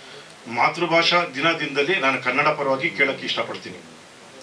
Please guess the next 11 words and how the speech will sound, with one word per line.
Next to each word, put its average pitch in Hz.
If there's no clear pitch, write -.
ಮತ್ತೆ 151
ನನಗೆ 147
ಮೊನ್ನೆ 147
ನಮ್ಮ 147
ಮನೆಗೆ 160
ಬಂದಾಗ 156
ಮೇಡಮ್ 156
ಅವರು 156
ಹೇಳ್-, 143
ಹೇಳ್ತಾ 139
ಇದ್ರು, 110